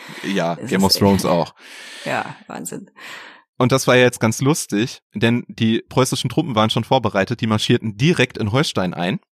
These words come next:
Speaker 1: und begannen damit achtzehnhundertsechsundsechzig den preußisch-österreichischen Krieg oder auch deutschen Krieg, wie man ihn nennt. <laughs> Und ohne jetzt irgendwelche Verschwörungstheorien aufmachen zu wollen. Erstens, diesen Krieg hat Bismarck ganz bewusst provoziert.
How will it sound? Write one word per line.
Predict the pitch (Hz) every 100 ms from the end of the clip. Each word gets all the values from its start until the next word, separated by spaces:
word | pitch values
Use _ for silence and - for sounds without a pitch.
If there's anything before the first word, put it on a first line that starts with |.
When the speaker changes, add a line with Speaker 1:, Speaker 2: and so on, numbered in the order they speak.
| _
Speaker 1:
und | - 113
begannen | 117 113 113
damit | 113 -
achtzehnhundertsechsundsechzig | 117 - 123 117 113 113 - 110 107 110 117 -
den | 101
preußisch-österreichischen | - 95 - - 233 - - 185 196 -
Krieg | 175 123 - _ -
oder | - 90
auch |
deutschen | 107 135 113
Krieg, | - 90 92
wie |
man | 90 87
ihn | 87
nennt. | 123 - - - - -
<laughs> | - 120 107 90 - -
Und | 123
ohne | 127 131
jetzt | 117 -
irgendwelche | 113 104 101
Verschwörungstheorien | 113 - 147 120 - - 95 101
aufmachen | 87 90 95 90
zu | 85 95
wollen. | 87 80 73 - - _
Erstens, | 110 87 - 69 71 - _ _ _ _ _
diesen | 151 170 196
Krieg | - 131 - -
hat | - 113 -
Bismarck | - 113 139 -
ganz | 117 -
bewusst | 107 87 92 -
provoziert. | 82 - - 85 -